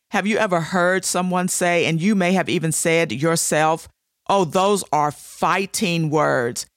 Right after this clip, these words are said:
Well, listen, when the enemy is giving you death threats, consider those fighting words when the enemy is trying to scare you with his scare tactics.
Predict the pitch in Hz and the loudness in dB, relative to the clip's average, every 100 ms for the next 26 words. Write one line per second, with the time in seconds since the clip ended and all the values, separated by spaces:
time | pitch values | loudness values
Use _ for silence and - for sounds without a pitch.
0 | _ _ 196 185 196 190 139 147 185 170 | _ _ 0 2 0 0 -2 -2 0 2
1 | 160 - 214 240 175 156 143 156 196 185 | 0 0 -2 0 0 0 -2 -2 0 0
2 | 170 165 135 - 180 180 214 - - - | 0 0 -2 -2 0 0 -2 -10 -20 -6
3 | 196 208 208 208 - _ - 214 175 - | -2 0 0 -4 -12 _ -6 -2 0 0
4 | - 233 226 170 170 160 165 - _ - | 0 2 2 2 2 2 -2 -6 _ -8
5 | 202 202 233 - 185 170 156 143 143 143 | -2 0 -2 -2 -2 0 0 2 0 -2
6 | - _ - 180 160 - - 220 180 160 | -8 _ -2 0 2 0 0 0 0 0
7 | 151 - 160 156 - 147 - - 196 196 | -2 -2 -4 -4 -4 -4 -4 -2 0 2
8 | 202 190 202 196 - - 160 202 220 - | 0 2 2 2 -4 -4 0 2 0 -6
9 | - 214 175 - - 185 180 202 - 208 | -4 0 2 0 -2 0 0 -2 -4 -4
10 | 175 165 - 151 143 | -4 -4 -4 -4 -4